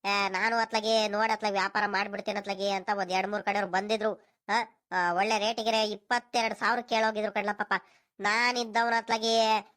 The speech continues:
ಆ, ಇತ್ಲಾಗ್ ಕೊಟ್ಬಿಡೋಣ ಅಂತಾನೆ ನಾನ್ ಅತ್ಲಾಗ್ ಅಡ್ವಾನ್ಸ್ ಎಲ್ಲ ಇಸ್ಕೊಳ್ತಿದ್ದೆ. ಅಷ್ಟ್ರಲ್ಲಿ ನಮ್ ಹುಡುಗ, ನಮ್ ಅಜ್ಜಿ ಇದ್ದವ್ರು,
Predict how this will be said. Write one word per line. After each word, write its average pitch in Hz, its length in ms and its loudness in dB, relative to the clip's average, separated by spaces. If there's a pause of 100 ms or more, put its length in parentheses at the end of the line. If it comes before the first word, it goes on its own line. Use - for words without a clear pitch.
(100)
ಆ, 190 420 2
ಇತ್ಲಾಗ್ 185 280 -2
ಕೊಟ್ಬಿಡೋಣ 240 420 0
ಅಂತಾನೆ 240 280 0
ನಾನ್ 233 300 0
ಅತ್ಲಾಗ್ 240 280 -2
ಅಡ್ವಾನ್ಸ್ 240 320 0
ಎಲ್ಲ 247 100 2
ಇಸ್ಕೊಳ್ತಿದ್ದೆ. 247 880 -2 (260)
ಅಷ್ಟ್ರಲ್ಲಿ 233 540 2
ನಮ್ 214 220 0
ಹುಡುಗ, 233 200 2 (380)
ನಮ್ 214 200 0
ಅಜ್ಜಿ 220 240 0
ಇದ್ದವ್ರು, 214 340 2